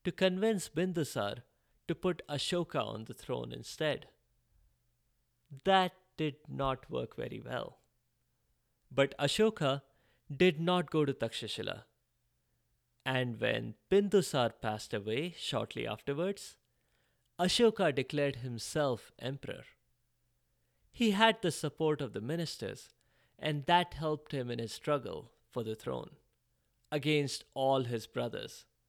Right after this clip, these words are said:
In what was a very dark time for the family,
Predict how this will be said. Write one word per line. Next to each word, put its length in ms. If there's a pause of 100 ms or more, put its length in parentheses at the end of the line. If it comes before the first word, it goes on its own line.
(1160)
In 220
what 300
was 340
a 100 (160)
very 340
dark 420
time 260
for 140
the 100
family, 640